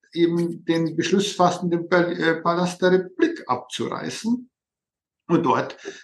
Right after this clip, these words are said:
das Hohenzollern-Stadtschloss abzureißen? Auch das ist ja eine Frage, die man als Historiker erstmal, äh, analysieren kann und muss, zu sagen, was waren die Interessen, wer war es eigentlich, was wollten,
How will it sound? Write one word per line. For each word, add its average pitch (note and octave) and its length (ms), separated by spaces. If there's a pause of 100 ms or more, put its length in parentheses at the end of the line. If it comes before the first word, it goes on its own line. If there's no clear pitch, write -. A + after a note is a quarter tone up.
das D#3 240
Hohenzollern-Stadtschloss A3+ 1080
abzureißen? - 400
Auch D#3 180
das A#3 300
ist F#3 200
ja D#3+ 80
eine D3 160
Frage, E3+ 420
die E3 80
man D#3+ 180
als D3+ 200
Historiker G#3 760 (320)
erstmal, F3 760
äh, F3 60
analysieren E3 1080
kann C#3 260
und E3 220
muss, G3 340 (260)
zu E3+ 100
sagen, E3+ 600 (440)
was F3 220
waren F3+ 180
die F3 120
Interessen, F3 600
wer D3+ 260
war G#3+ 220
es - 160
eigentlich, F#3+ 440
was D#3 220
wollten, C3 540